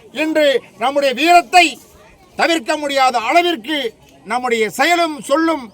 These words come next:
நடந்து கொண்டிருக்கின்றது. என தேவேந்திரகுல வேளாளருடைய அடையாளமாக என் முப்பாட்டன் இமானுவேல் சேரன் அவர்கள், வெண்ணி காலாடி அவர்கள், தேக்கப்பட்டி பாலசுந்தரராஸ் அவர்கள்,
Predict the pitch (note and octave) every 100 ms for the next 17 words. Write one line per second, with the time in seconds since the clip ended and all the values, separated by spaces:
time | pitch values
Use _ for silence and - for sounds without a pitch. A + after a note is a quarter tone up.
0 | _ _ F#3+ D#4+ D#4 C#4 B3+ A#3 G#3 G3+
1 | F#3+ B2+ - _ _ _ - - A3+ D4
2 | D#3+ B3+ D#4+ D#4+ D#4+ D#4+ C#4 C#4+ C4+ D#4
3 | E4 E4 E4 E4+ E4 E4 D4+ F4+ F4 F4
4 | F4 E4+ E4+ A#3+ - _ _ _ _ _
5 | _ _ _ _ _ _ _ _ _ -
6 | D#4 D#4 D#4 F4 F4 F4+ F4 D#4 F4 F4+
7 | F4+ F4 E4 D4 F#4 F#4+ F#4 F#4 F4+ E4
8 | - _ _ A4 _ _ _ _ _ _
9 | _ _ B3+ E4+ F4+ F4+ F4 F#4 F#4 F#4
10 | F#4 F4+ F4+ F4 A#3 - _ _ _ _
11 | _ _ _ - D4 F4 F#4 F#4 F#4 F4+
12 | F4 E4+ F#4 E4+ F4+ G4 G4+ G4 F#4+ E4
13 | F#4+ F#4 F#4